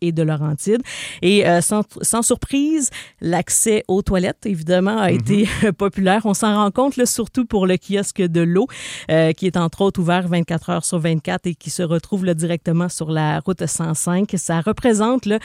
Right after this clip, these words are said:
Speaker 1: cinquante-trois pour cent des arrêts.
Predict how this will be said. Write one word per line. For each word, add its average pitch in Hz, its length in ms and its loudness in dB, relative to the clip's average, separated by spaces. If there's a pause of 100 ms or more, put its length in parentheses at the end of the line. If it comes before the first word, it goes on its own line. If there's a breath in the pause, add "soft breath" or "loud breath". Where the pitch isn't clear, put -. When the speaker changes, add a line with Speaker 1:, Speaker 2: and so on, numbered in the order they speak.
(240 loud breath)
Speaker 1:
cinquante-trois 226 880 0
pour 170 220 -2
cent 208 220 -2
des 156 280 -2
arrêts. 156 340 -2